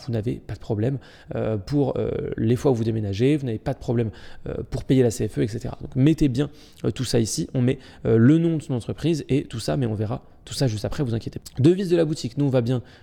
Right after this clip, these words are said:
le laisser en euros, ok ? Et si on veut modifier le formatage, hop, on va venir mettre le euro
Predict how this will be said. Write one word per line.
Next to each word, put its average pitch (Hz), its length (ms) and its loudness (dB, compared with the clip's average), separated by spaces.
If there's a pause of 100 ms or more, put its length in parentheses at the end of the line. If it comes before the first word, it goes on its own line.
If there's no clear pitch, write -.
le 123 100 4
laisser 120 460 4
en 120 300 2
euros, 131 400 4
ok ? - 280 -2 (280)
Et 117 80 2
si - 160 2
on 170 80 6
veut 151 200 4
modifier 139 580 0
le 117 100 2
formatage, 135 680 0 (540)
hop, 185 240 0 (1300)
on 139 80 2
va 127 140 4
venir 127 400 0
mettre 131 340 0
le 120 240 4
euro 123 520 2